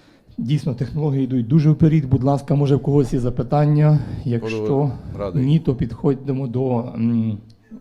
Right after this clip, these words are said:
Speaker 1: виставкового стенду, де можна ознайомитися всіма
Speaker 2: Отам направо на
Speaker 1: матеріалами.
Speaker 2: дев'яносто градусів, приходьте.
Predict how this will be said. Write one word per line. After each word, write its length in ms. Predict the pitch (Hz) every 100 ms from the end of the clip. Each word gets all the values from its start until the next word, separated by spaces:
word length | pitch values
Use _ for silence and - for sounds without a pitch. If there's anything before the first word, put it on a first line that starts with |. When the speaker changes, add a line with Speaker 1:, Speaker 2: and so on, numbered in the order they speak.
| -
Speaker 1:
виставкового 800 | 120 120 135 120 139 135 127 123
стенду, 540 | - 151 151 147 139
де 120 | 123
можна 320 | 123 131 123
ознайомитися 600 | 117 110 120 123 123 -
всіма 220 | 113 - 110
Speaker 2:
Отам 220 | 117 117
направо 360 | 120 113 135
на 140 | 127 120
Speaker 1:
матеріалами. 60 |
Speaker 2:
дев'яносто 560 | 110 117 113 117 - 107
градусів, 420 | 107 107 95 98
приходьте. 520 | - 107 113 92 90